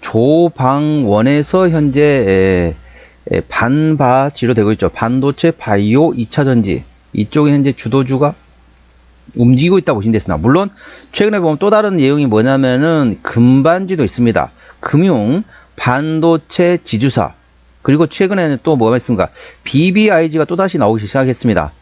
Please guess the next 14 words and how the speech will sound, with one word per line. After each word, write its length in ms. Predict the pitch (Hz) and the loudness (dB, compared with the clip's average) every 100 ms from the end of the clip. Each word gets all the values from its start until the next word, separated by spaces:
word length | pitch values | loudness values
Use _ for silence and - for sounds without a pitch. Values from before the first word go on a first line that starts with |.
| _ - | _ -8
에, 160 | 87 82 76 | -2 -2 0
배터리, 580 | 120 - 180 131 113 131 - _ | -2 -2 -2 0 -2 -6 -16 _
바이오, 640 | - 117 131 147 143 107 - _ _ - | -6 -4 -2 -2 0 -2 -2 _ _ -2
인터넷, 680 | 113 151 151 - 185 185 - _ - | 2 2 0 -2 -2 -2 -6 _ -4
게임. 320 | 185 185 95 - _ _ _ | 0 0 -2 -8 _ _ _
그래서 400 | - 135 139 120 135 - - - | -2 0 2 0 -2 -10 -20 -8
기존의 420 | 165 160 202 190 | -4 0 0 -2
조방원에서 720 | - 131 135 170 170 160 160 | 0 0 2 0 0 -2 -2
이제 100 | 147 | -4
다음 380 | - - 113 151 | -4 -4 -4 -4
주자가 360 | 151 156 165 160 | -4 -2 0 0
어디로 280 | 113 117 190 | -2 0 0
갈 100 | 190 | 0
거냐? 360 | 190 156 85 | -2 -2 -4